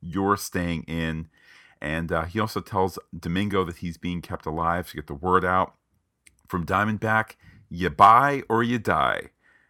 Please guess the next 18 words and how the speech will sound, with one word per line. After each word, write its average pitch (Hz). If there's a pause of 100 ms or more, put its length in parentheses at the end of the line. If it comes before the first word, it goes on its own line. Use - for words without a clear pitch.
(440)
And, 110
oh, 87 (160)
the 98
Mexican 104
Domingo 85
surely 85
can 87
get -
someone 90
to -
clean 92
up 76
this 73
mess, - (120)
right? 73 (720)
Ouch. - (560)
Ouch. - (1080)
Back 123